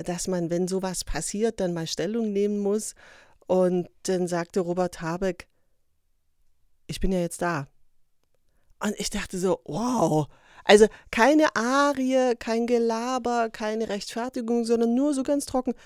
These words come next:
„Ja, ich bin ja jetzt da, ne? So, und jetzt können wir ja miteinander reden.“ Also der Hintergrund war natürlich, ähm, die neuen Vorwürfe gegen Annalena Baerbock. Und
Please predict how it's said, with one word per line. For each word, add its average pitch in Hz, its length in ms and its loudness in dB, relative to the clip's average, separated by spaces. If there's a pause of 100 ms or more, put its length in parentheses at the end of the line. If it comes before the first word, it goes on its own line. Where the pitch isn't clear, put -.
(160)
„Ja, 226 180 2
ich - 160 -12
bin 226 140 -2
ja 233 60 2
jetzt 226 220 -2
da, 170 280 0 (260)
ne? 226 240 0 (180)
So, 156 340 0
und 180 120 -4
jetzt - 380 -6
können 240 200 2
wir 240 80 6
ja 220 220 2
miteinander 202 500 0
reden.“ 156 320 0 (380)
Also 196 140 6
der 202 80 8
Hintergrund 196 520 2
war 165 120 0
natürlich, 175 600 0
ähm, 160 380 -2
die 170 200 -6
neuen 165 280 -2
Vorwürfe 170 440 -4
gegen 151 260 -4
Annalena 156 460 -6
Baerbock. 151 440 -2 (760)
Und 160 540 -2